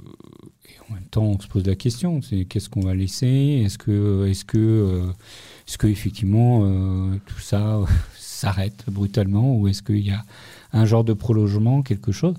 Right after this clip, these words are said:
Donc oui, effectivement, oui, je mettrais quand même, euh, aussi, oui, je, je serais prêt à mettre quelques sous pour <laughs> avoir cette réponse-là quand même. C'est, c'est peut-être, ça pa-, ce serait peut-être apaisant ou, enfin voilà, oui, ouais, effectivement, oui, c'est une vraie question, ouais.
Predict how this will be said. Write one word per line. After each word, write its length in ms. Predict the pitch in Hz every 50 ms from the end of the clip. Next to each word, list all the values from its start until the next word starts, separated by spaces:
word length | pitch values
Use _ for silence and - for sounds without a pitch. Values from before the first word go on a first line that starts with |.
| - - - - - - - - - - -
Donc 280 | 98 107 101 - -
oui, 160 | 156 165 170
effectivement, 520 | 160 - - 113 117 - 110 113 135 147 151
oui, 200 | 143 139 151 160
je 120 | 151 - 120
mettrais 240 | 110 - - 120 117
quand 100 | - 123
même, 200 | 127 131 135 135
euh, 240 | 127 127 131 131 127
aussi, 340 | 120 127 - 131 127 131
oui, 240 | 131 117 113 113 113
je, 180 | 113 - - 120
je 60 | 113
serais 140 | - 120 110
prêt 300 | 117 - 123 123 127 120
à 40 | 113
mettre 200 | 113 117 117 117
quelques 260 | - 127 117 - - 113
sous 220 | - - 160 156
pour 280 | 139 - - 113 - -
<laughs> 40 |
avoir 260 | 143 123 107 123 120 -
cette 200 | - 120 110 -
réponse-là 580 | - 120 110 - 117 107 - - 123 123 120
quand 280 | 117 - - 123 127 123 123 -
même. 100 | 135 120 117 - - - - - - - - - -
C'est, 200 | - - - 123 - - - - - - -
c'est 280 | - - - 143 127 117
peut-être, 400 | 123 - - 117 - 147 143 -
ça 160 | - 143 127 120
pa-, 240 | - 131 135 127 127
ce 180 | - - 131
serait 220 | 117 - - 151 139
peut-être 300 | - - 143 120 - 127
apaisant 500 | 117 - 131 120 113 120 123 135 139 139 139
ou, 580 | 139 131 117 117 117 117 113 113 113 113 113 110 107 - - - - - - - - - _ _ _ _ _ _ _ _ _ _ _ -
enfin 280 | - - - - 104 95
voilà, 300 | 82 90 92 101 117 120
oui, 300 | 104 95 104 110 117 117 117 - - - -
ouais, 300 | 113 113 117 123 120 117 - - - - -
effectivement, 540 | - - 104 - - 110 113 113 107 107 - - -
oui, 120 | 113 110 110
c'est 140 | 98 - 101
une 80 | 95
vraie 100 | 92 90
question, 380 | 90 - 110 - - - 110 98
ouais. 80 | 92